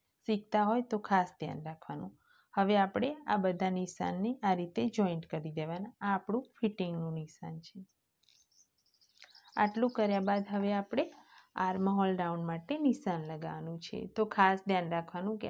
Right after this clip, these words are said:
આ જે ખૂણો છે ત્યાંથી આપણે એક ઇંચ લેવાનું છે.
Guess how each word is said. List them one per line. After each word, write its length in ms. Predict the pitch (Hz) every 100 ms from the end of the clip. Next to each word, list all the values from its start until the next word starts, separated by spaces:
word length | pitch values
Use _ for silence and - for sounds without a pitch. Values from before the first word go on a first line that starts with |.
| 180
આ 60 | 185
જે 180 | 185 208 -
ખૂણો 300 | 208 220 240
છે 180 | 233 214 214 - - - _
ત્યાંથી 400 | 202 185 180 220 196
આપણે 220 | - 262 - 196
એક 200 | 190 180
ઇંચ 180 | 170 165 165
લેવાનું 380 | 156 160 165
છે. 200 | 170 -